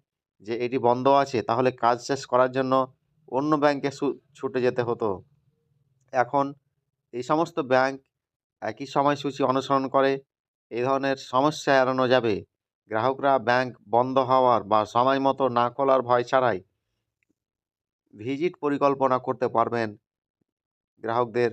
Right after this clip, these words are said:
সুবিধা উন্নত করার পাশাপাশি এই কমিটি আরও বিশ্বাস করেন যে এই পরিবর্তন ব্যাংকিং কার্যক্রমকে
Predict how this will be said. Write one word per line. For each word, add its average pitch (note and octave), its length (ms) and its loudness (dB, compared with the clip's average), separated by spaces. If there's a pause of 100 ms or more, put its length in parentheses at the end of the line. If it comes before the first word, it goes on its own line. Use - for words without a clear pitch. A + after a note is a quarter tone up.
(440)
সুবিধা C3+ 280 0
উন্নত C3+ 320 -2
করার C3 280 2
পাশাপাশি C#3 580 -2 (520)
এই A2+ 100 -12
কমিটি C#3 340 -2
আরও C#3 160 2
বিশ্বাস C3 400 -6
করেন C#3+ 280 2
যে C3 200 2
এই A2 180 0
পরিবর্তন C3+ 600 -2 (540)
ব্যাংকিং B2+ 420 -6
কার্যক্রমকে B2+ 800 -2